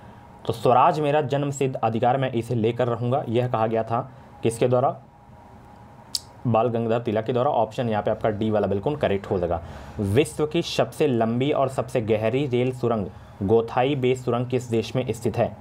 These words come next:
बेल्जियम, ऑस्ट्रिया, स्विट्जरलैंड या स्वीडन में?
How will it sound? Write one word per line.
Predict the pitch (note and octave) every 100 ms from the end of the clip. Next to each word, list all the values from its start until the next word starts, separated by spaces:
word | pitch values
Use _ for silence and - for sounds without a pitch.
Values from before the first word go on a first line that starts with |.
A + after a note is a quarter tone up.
| - -
बेल्जियम, | G2+ A2+ A#2 B2+ C3+
ऑस्ट्रिया, | C#3 G#2+ G#2+ - A#2+ B2+
स्विट्जरलैंड | C3 G#2 A2 B2 B2+ C3 B2+
या | A#2+
स्वीडन | - F#2 F2+
में? | E2+